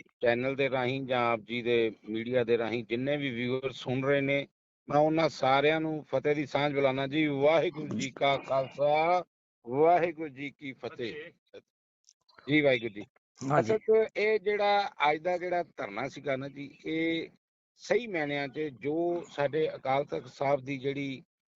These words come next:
Speaker 1: ਜਿਹੜੀ ਫਸੀਲ ਤੋਂ ਜਿੰਨੇ ਵੀ ਜੋ ਪਿਛਲੇ ਜਿਹੜੇ ਫੈਸਲੇ ਲਏ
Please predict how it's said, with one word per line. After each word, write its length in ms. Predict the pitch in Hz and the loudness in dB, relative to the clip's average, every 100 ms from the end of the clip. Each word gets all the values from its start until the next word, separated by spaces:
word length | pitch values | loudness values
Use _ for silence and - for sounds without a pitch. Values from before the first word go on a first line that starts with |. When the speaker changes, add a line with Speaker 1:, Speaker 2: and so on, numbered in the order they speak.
| _ | _
Speaker 1:
ਜਿਹੜੀ 180 | 143 160 | -8 -8
ਫਸੀਲ 480 | - 127 - 139 151 | -10 -14 -4 -4 2
ਤੋਂ 160 | 165 | 2
ਜਿੰਨੇ 420 | 139 156 180 202 202 | 2 0 0 -2 -2
ਵੀ 200 | 190 170 | -4 -2
ਜੋ 380 | 156 175 175 170 _ | 2 4 4 0 _
ਪਿਛਲੇ 520 | 156 165 165 160 156 _ _ _ _ _ _ | -6 0 4 2 0 _ _ _ _ _ _
ਜਿਹੜੇ 180 | 147 151 | 0 2
ਫੈਸਲੇ 480 | - 127 120 151 156 | 2 0 2 2 2
ਲਏ 260 | 120 110 | 0 -2